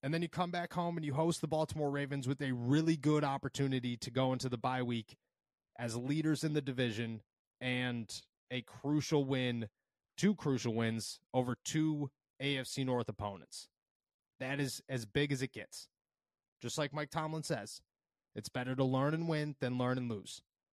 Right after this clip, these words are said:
Right now, the Pittsburgh Steelers are learning while they win, and they took a step forward. It is time not to give up on Kenny Pickett.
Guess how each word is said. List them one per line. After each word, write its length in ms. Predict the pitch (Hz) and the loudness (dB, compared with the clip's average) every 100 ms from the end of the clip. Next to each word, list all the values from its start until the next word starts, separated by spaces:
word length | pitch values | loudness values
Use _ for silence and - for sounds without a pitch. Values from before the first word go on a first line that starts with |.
| _ _ _ - | _ _ _ -8
Right 140 | 123 | -2
now, 120 | 131 | -2
the 80 | 135 | 0
Pittsburgh 360 | 147 143 147 135 | 0 0 -2 0
Steelers 420 | 139 147 147 120 | 0 2 2 2
are 80 | 117 | 0
learning 400 | 110 123 143 143 | 0 0 0 0
while 160 | 143 | 0
they 140 | 151 160 | 2 2
win, 340 | 147 147 156 - _ _ _ | 0 0 -4 -8 _ _ _
and 160 | 117 127 | -4 -2
they 160 | 127 | -2
took 340 | 120 135 147 143 | -2 0 0 0
a 140 | 135 | -2
step 380 | - - 131 - | -2 -4 -6 -8
forward. 640 | - 151 147 110 101 - _ _ _ _ _ _ _ _ _ | 2 6 6 2 -6 -16 _ _ _ _ _ _ _ _ _
It 60 | 120 | -6
is 100 | 127 | -2
time 320 | 156 151 143 | 0 0 2
not 240 | 135 147 | 0 2
to 100 | - | 2
give 160 | 147 143 | 2 2
up 160 | 147 151 | 0 0
on 140 | 143 | 0
Kenny 240 | 156 151 | 2 2
Pickett. 420 | 139 151 - - | 2 0 0 -10